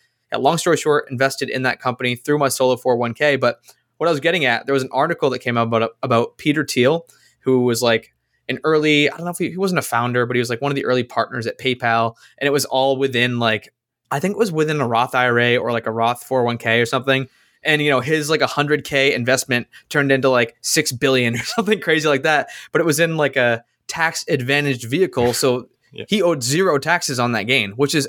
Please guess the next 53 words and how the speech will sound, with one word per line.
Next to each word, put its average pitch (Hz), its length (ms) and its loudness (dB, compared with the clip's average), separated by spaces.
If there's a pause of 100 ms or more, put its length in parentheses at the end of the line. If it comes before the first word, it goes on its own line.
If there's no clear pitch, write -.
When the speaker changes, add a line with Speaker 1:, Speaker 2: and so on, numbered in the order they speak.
Speaker 1:
absolutely 156 540 -2
nuts. 120 320 -2
And 113 200 -4 (840)
I - 60 -4
mean, 123 160 2
I 123 60 0
don't 143 180 2
expect - 440 -4
Topia 135 400 0
to 131 80 0
become 127 440 0
PayPal, 139 560 0
but 135 180 -2
if 160 160 0
it 120 140 -2
does 139 440 0
five 123 460 0
or 127 80 -6
ten 143 260 -4
X, 147 320 0
like, 120 160 -2
I'm 127 180 -2
not 127 160 -4
gonna 123 160 -8
owe 120 180 -2
any 123 220 -6
taxes 117 420 -4
on 113 80 -4
that 110 120 -4
investment, 117 420 -4
which - 160 -8
is 113 180 -6 (300)
something 254 320 0
that's 190 200 2
really 147 180 2
cool. 117 240 0
So 117 340 0 (280)
I'm 151 120 0
gonna 185 120 2
continue 151 460 0
to 120 420 0 (120)
plow 131 240 -2
money 123 240 0
into 117 120 -4
my 113 80 0
solo 120 260 0
four 117 160 -4
oh 113 40 2
one 113 120 -2
K 113 260 0
and 110 100 -4
do 113 100 -2
some 113 260 -6